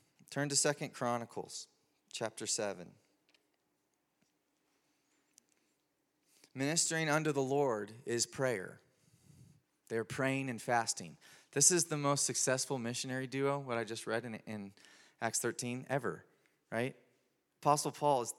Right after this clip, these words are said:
the best missionary ever. And that came 'cause they were ministering unto the Lord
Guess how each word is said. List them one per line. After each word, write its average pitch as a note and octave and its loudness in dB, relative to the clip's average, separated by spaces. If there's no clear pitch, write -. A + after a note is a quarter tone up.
the - -16
best C3 0
missionary B2 -2
ever. A#2+ 2
And B2 0
that C3+ 2
came C#3 -2
'cause A#2+ -4
they C3 2
were A2+ -2
ministering B2 -4
unto A#2+ -8
the A#2+ -8
Lord A2+ -6